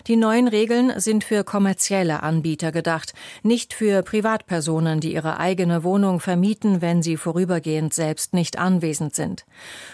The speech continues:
Buchungen über Portale wie Airbnb sind bei vielen Touristen beliebt. Immobilienbesitzer verdienen daran in der Regel mehr, als wenn sie die Wohnung regulär vermieten würden.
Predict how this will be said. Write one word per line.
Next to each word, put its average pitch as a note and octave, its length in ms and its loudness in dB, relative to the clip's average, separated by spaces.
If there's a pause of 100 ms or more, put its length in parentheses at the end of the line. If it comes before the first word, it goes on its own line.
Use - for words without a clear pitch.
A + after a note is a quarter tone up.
(160)
Buchungen B3+ 500 4
über G#3 300 0
Portale F#3+ 640 -2
wie F3 80 0
Airbnb D#3+ 760 0
sind E3 300 -2
bei D#3+ 160 0
vielen E3+ 400 0
Touristen F3 640 -2
beliebt. F#3+ 420 0 (380)
Immobilienbesitzer G3+ 1120 2
verdienen A#3 540 2
daran G3 340 0
in F3 100 0
der E3+ 160 0
Regel E3+ 300 0
mehr, E3+ 480 2
als G#3 220 -4
wenn G3 180 0
sie F#3 140 -2
die E3+ 180 0
Wohnung F3 380 2
regulär F#3 580 2
vermieten E3+ 600 0
würden. E3 360 0